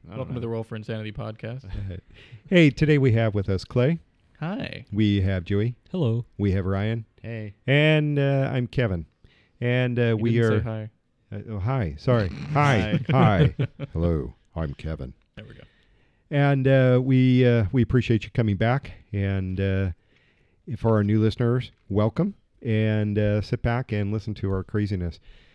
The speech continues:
Speaker 3: Uh, this episode, uh, is going to be about our current campaign where Clay is the, uh, D M.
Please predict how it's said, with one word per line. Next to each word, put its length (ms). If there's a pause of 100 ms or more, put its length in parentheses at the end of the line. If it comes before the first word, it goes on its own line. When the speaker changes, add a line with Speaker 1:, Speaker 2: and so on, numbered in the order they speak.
(200)
Speaker 3:
Uh, 360
this 200
episode, 960
uh, 540
is 240
going 240
to 60
be 400
about 340
our 240
current 300
campaign 600
where 280
Clay 360
is 420
the, 380
uh, 200 (340)
D 280
M. 220